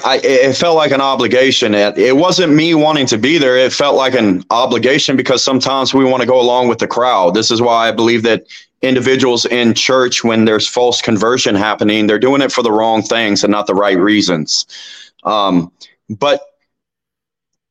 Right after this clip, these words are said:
my identity that is found in Christ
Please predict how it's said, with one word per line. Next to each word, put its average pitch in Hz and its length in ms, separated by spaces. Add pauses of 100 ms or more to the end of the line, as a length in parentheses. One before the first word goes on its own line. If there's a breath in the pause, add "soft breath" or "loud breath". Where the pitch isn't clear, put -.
(320)
my 170 440
identity 151 560
that 123 160
is 117 140
found 127 300
in 104 100
Christ 107 760